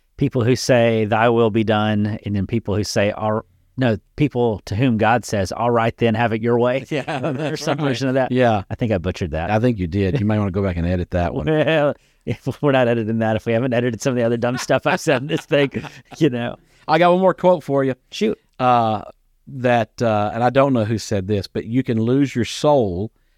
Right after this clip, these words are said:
Speaker 2: by denying the sovereignty of God, and you can lose your mind trying to understand it.
Speaker 1: Oh, wow. That's good.
Speaker 2: <laughs> I thought it was good. Let's just say I said it. <laughs>
Speaker 1: Yeah.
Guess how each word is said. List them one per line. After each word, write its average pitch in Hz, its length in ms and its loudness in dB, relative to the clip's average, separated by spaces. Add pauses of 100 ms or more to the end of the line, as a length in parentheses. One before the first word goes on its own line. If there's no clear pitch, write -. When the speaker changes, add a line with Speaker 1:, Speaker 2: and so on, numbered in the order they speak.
(120)
Speaker 2:
by 110 180 2
denying 110 500 2
the 95 80 -2
sovereignty 92 580 -2
of 80 100 -6
God, 87 440 -2 (240)
and 104 120 0
you 110 60 0
can 98 200 0
lose 107 240 2
your 95 100 0
mind 92 760 0
trying 87 340 -2
to 85 60 -2
understand 76 600 -4
it. - 100 -14 (120)
Speaker 1:
Oh, 95 80 -6
wow. 80 380 -6 (680)
That's - 160 -4
good. - 320 2 (120)
Speaker 2:
<laughs> - 220 -12
I 202 360 -2
thought 190 140 2
it - 20 2
was 139 120 -2
good. 127 240 -2 (260)
Let's 170 180 2
just - 180 -2
say 220 140 2
I 147 140 4
said 110 320 -2
it. - 220 -12
<laughs> - 40 -14
Speaker 1:
Yeah. 214 260 2